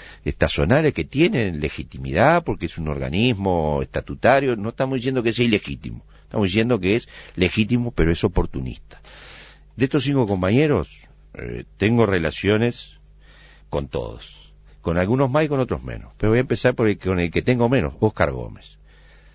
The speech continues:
un compañero militante sindical, miembro del Partido Comunista.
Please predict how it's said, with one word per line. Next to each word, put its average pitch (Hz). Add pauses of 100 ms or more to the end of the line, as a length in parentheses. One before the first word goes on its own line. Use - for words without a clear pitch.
(560)
un 76
compañero 85 (180)
militante 71
sindical, 87
miembro 98
del 80
Partido 80
Comunista. 69